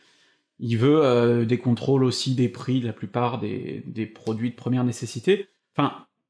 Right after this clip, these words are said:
il a une approche assez dirigiste de l'économie, même si c'est pas un communiste, hein, c'est pas du tout quelqu'un qui veut un partage des propriétés, et cetera. Il nie pas la propriété privée.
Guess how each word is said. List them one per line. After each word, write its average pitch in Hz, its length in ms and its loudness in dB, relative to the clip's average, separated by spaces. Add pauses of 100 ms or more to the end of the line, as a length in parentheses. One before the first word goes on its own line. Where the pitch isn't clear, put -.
(380)
il 156 140 -2
a 185 120 4
une 160 100 4
approche 160 580 0
assez 131 400 2
dirigiste 131 500 0
de 123 80 0
l'économie, 127 520 2
même 127 160 4
si - 180 -8
c'est - 260 -4
pas 151 100 0
un 139 120 4
communiste, 127 560 0
hein, 139 80 -2
c'est - 300 -12
pas 110 100 -4
du 113 140 -8
tout 143 140 -12
quelqu'un 131 380 -2
qui 131 180 -8
veut 120 160 -4
un 120 100 -2
partage 123 600 -4
des 113 160 -6
propriétés, 110 520 -10
et 107 60 -8
cetera. 117 460 -6
Il 113 140 -2
nie 113 160 -2
pas 147 220 -4
la 127 120 0
propriété 113 460 -10
privée. 135 500 -10